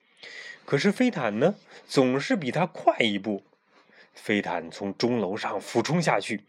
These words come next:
又从一座桥下钻了过去。温妮紧追不舍，“威尔伯，抓紧喽！”她喊道。“喵！”威尔伯害怕地大叫着。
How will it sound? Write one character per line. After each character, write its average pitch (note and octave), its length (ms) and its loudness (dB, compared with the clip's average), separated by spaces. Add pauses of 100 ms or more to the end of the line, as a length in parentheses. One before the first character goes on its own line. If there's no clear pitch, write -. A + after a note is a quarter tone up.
(480)
又 G#3+ 160 4
从 G3 260 -2
一 F#3 80 -4
座 F#3 180 2
桥 A#2+ 380 2
下 G3 240 4
钻 F3+ 340 4
了 F3 120 0
过 C#3+ 160 2
去。 C3 300 -4 (760)
温 G#2+ 240 2
妮 G2 160 -2
紧 F#2+ 320 -2
追 D3 180 0
不 C#3+ 140 -2
舍 G#2 320 -8 (460)
，“威 B3+ 260 6
尔 A#3+ 140 4
伯， B3 500 0
抓 B3+ 400 0
紧 A#3+ 460 2
喽！” B3+ 880 6 (420)
她 F#2+ 140 -6
喊 D#2+ 280 -10
道。 - 280 -6 (360)
“喵！” F4+ 600 4 (1500)
威 G#2+ 140 2
尔 G2 160 2
伯 G2 200 2
害 A2 260 -2
怕 G#2+ 240 -2
地 A2 100 -2
大 B2 220 -4
叫 A#2 300 -2
着。 G#2 160 -8